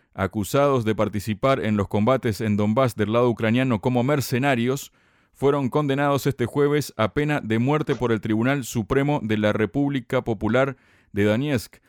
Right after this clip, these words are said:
Y evidentemente que ha habido reacciones. Una de ellas, por ejemplo, que es la que quiero citar,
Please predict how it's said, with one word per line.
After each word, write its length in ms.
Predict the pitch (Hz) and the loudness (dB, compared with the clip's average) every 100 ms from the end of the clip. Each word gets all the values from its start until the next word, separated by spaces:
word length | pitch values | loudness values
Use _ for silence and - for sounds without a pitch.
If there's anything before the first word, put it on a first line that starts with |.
| _ - | _ -4
Y 240 | 131 165 | -2 -2
evidentemente 760 | 127 131 151 156 147 156 151 127 | -2 -2 -2 -2 -2 -2 -4 -4
que 100 | 127 | 0
ha 40 | |
habido 220 | 127 143 131 | 2 2 0
reacciones. 800 | 135 131 - 160 156 165 - - _ _ _ | 2 0 0 -2 0 -2 -4 -12 _ _ _
Una 240 | 214 214 | -2 0
de 100 | 175 | 0
ellas, 200 | 180 135 | 0 0
por 120 | 120 113 | 0 -2
ejemplo, 460 | 127 143 123 127 | 0 -2 -2 -2
que 180 | 120 117 | 0 0
es 160 | 123 113 | 0 -2
la 200 | 110 101 | -2 -2
que 420 | 110 104 98 92 | -2 0 0 0
quiero 200 | 127 127 | 0 0
citar, 440 | 117 95 127 143 | -2 0 0 0